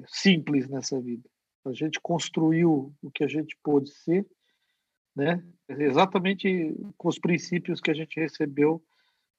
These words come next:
da nossa criação, da nossa família, né?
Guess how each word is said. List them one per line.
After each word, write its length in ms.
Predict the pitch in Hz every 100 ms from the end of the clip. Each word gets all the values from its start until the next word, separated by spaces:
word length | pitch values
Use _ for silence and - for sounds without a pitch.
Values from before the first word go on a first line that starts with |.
| _ _ -
da 140 | 151
nossa 320 | 147 143 -
criação, 600 | 147 151 151 - 147 120 -
da 100 | 127
nossa 300 | 139 139 156
família, 500 | - 143 135 120 107 - _ _ _
né? 200 | 139 156